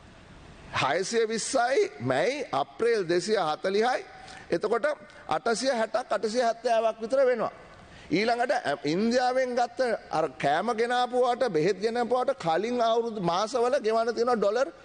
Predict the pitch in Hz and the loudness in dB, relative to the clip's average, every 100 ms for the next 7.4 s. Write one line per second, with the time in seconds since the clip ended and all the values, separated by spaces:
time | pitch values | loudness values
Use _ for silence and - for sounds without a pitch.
0 | - 123 156 220 269 277 262 254 247 240 | -8 -2 0 2 0 0 0 0 0 -2
1 | 269 269 233 202 - - - - - - | 0 0 0 -2 -4 -10 -20 -20 -20 -14
2 | - 220 156 196 208 214 220 233 220 220 | -2 0 0 0 0 0 0 0 0 0
3 | 247 233 208 156 - 220 208 160 170 175 | 0 2 2 0 0 0 0 2 0 -2
4 | 233 254 - 233 262 233 214 240 214 247 | -2 -2 -4 -2 -2 0 0 0 0 -2
5 | 269 277 254 247 277 277 233 254 262 - | 0 0 -2 -2 -2 -6 -2 0 0 -2
6 | - 190 247 247 190 220 269 285 294 262 | -4 0 2 0 0 -2 0 0 0 0
7 | 190 151 107 - | -2 -2 -4 -8